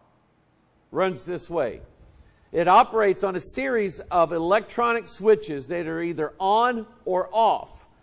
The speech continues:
And those electronic switches de-, define, um, how the, the brain of the computer reads the programming that you sent to the computer.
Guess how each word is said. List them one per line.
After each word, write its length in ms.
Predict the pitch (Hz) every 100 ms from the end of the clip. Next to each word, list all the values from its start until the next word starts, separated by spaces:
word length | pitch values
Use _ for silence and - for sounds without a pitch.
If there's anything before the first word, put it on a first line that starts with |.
| _ _ _
And 120 | 123 127
those 280 | 180 220
electronic 600 | 240 247 214 - 247 240
switches 600 | - - 240 233 170 151 131
de-, 380 | - 151 175 - - 147
define, 960 | 143 170 - 233 247 240 175 139 143 151 - _ _ _ _ _ _ -
um, 540 | 151 147 147 143 147 - 120 - _
how 1040 | - - - 208 220 233 240 233 220 - - _ _
the, 260 | 139 190 - -
the 180 | 165 165
brain 480 | 131 185 240 269 233
of 140 | 180
the 80 | 175
computer 800 | - 165 - 160 143 135 151 - - _ _
reads 560 | 123 156 233 233 196 -
the 120 | 202
programming 960 | - - 254 277 180 202 165 139 120 117 _ _
that 240 | 160 165 190
you 80 |
sent 320 | 175 247 247 180
to 100 | 190
the 120 | 165
computer. 540 | 156 131 151 123 85